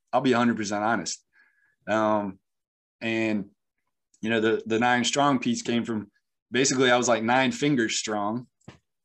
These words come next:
and I just, that doesn't sa-, that doesn't have a ring to it, right? So I cut the,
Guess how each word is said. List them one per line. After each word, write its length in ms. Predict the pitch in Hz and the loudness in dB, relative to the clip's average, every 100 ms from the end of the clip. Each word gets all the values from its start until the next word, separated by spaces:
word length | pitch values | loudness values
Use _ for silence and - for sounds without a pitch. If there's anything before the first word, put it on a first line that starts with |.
| _ _ _ | _ _ _
and 560 | 107 110 110 113 113 117 | -6 -2 0 0 0 2
I 100 | 120 | 2
just, 240 | 117 117 _ _ - | 2 -4 _ _ -12
that 280 | 120 135 131 | 0 2 4
doesn't 180 | 117 | 2
sa-, 200 | 113 117 | 2 -2
that 200 | 113 123 | 0 -2
doesn't 160 | 117 104 | 0 -2
have 140 | 107 | -2
a 80 | 92 | -2
ring 200 | 90 92 | -4 -6
to 160 | 85 90 | -6 -8
it, 80 | 80 | -6
right? 240 | 92 - - | -6 -6 -4
So 220 | 104 98 | -2 -2
I 160 | 98 | -2
cut 200 | - - | -2 -2
the, 160 | 120 | -2